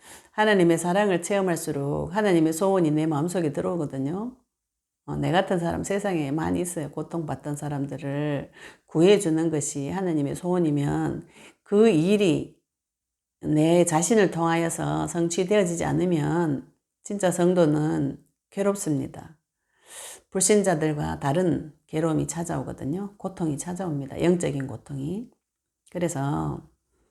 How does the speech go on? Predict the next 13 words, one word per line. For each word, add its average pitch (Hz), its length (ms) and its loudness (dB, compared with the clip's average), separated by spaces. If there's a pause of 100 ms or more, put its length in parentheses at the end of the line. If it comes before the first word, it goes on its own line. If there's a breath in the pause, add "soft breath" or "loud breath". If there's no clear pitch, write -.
(140)
우리가 151 240 -4
언약을 185 300 4
붙잡고 147 440 -6
기도한다는 143 640 -4
것은 180 380 -4 (440 loud breath)
하나님의 185 600 4
말씀이 165 560 2
나에게 160 380 0
와서 147 220 -4
성취가 175 640 0
되어지는 185 460 4
것을 156 240 -2
말하거든요. 135 800 -6